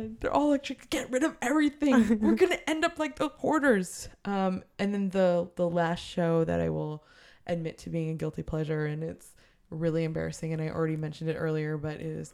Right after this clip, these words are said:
Speaker 1: America's Next Top Model. And it is
Speaker 2: Wow.
Speaker 1: a really terrible show. And it's probably,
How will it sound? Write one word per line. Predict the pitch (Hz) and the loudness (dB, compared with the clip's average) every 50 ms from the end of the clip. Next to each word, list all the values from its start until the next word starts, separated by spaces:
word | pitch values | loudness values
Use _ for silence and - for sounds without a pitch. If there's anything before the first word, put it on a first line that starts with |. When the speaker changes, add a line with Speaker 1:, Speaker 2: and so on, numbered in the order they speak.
| - - | -16 -14
Speaker 1:
America's | 160 160 160 160 151 - - 165 147 156 | -12 -10 -8 -8 -8 -8 -10 -10 -10 -10
Next | 151 - - - | -12 -14 -12 -10
Top | - 165 185 | -10 -8 -8
Model. | 170 156 151 147 151 151 156 156 - - - _ _ _ - - - - _ _ - - _ _ _ | -8 -8 -8 -8 -8 -10 -10 -12 -16 -20 -20 _ _ _ -20 -20 -20 -20 _ _ -20 -20 _ _ _
And | 220 190 175 | -8 -8 -6
it | 165 156 160 | -6 -6 -6
is | 160 156 190 | -6 -4 -4
Speaker 2:
Wow. | 175 170 170 170 165 165 160 - - - - - - - - - - - - - | -2 -2 -2 -2 -2 -4 -6 -10 -18 -20 -20 -20 -20 -20 -20 -20 -20 -20 -12 -8
Speaker 1:
a | 175 | -6
really | 170 165 151 160 165 165 160 160 156 156 151 | -6 -4 -2 -2 0 0 0 0 -2 -4 -6
terrible | - - - - 160 160 151 143 151 151 | -8 -10 -8 -6 -6 -6 -6 -6 -6 -8
show. | 151 - - 156 156 151 151 151 147 _ _ _ _ _ _ _ _ - - - - | -10 -10 -8 -6 -6 -6 -6 -8 -10 _ _ _ _ _ _ _ _ -20 -20 -12 -8
And | 175 170 160 | -6 -6 -4
it's | 160 160 156 - - | -4 -6 -6 -8 -6
probably, | - 170 160 160 156 | -6 -4 -4 -4 -6